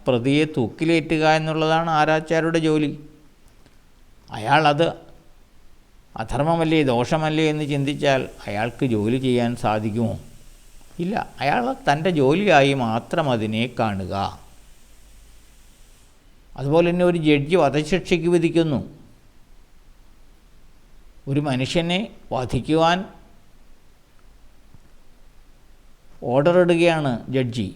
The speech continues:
അത് തെറ്റല്ലേ? അത്തരത്തിൽ ചിന്തിച്ചാൽ ജഡ്ജിക്ക്, ഒരു ന്യായാധിപന്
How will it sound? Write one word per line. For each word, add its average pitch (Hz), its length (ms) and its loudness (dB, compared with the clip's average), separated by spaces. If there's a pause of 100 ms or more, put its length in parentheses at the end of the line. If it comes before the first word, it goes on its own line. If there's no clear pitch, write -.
(200)
അത് 135 200 -6
തെറ്റല്ലേ? 131 520 0 (2000)
അത്തരത്തിൽ 220 560 2
ചിന്തിച്ചാൽ 117 680 0 (460)
ജഡ്ജിക്ക്, 113 680 -2 (1040)
ഒരു 139 160 0
ന്യായാധിപന് 131 880 2